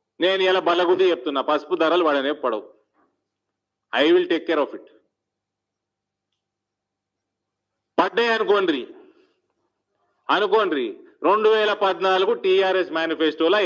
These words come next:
ఎంఐఎస్ పథకం కింద మంచి రేట్లు వచ్చేటట్టు ఇప్పిస్తామని ఉన్నది.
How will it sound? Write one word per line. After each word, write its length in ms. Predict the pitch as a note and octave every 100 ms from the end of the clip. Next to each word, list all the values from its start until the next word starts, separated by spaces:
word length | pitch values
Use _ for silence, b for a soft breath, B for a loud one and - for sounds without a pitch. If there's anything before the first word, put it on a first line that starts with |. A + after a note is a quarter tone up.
| E3+
ఎంఐఎస్ 440 | E3+ E3+ E3+ E3
పథకం 300 | D3+ C#3+ D3 C3
కింద 160 | C#3 F#3+
మంచి 180 | E3 D3 D3+
రేట్లు 180 | D3 C3
వచ్చేటట్టు 340 | B2+ A#2+ A#2 D#4+
ఇప్పిస్తామని 420 | - C3 A#2 D3
ఉన్నది. 200 | A2 -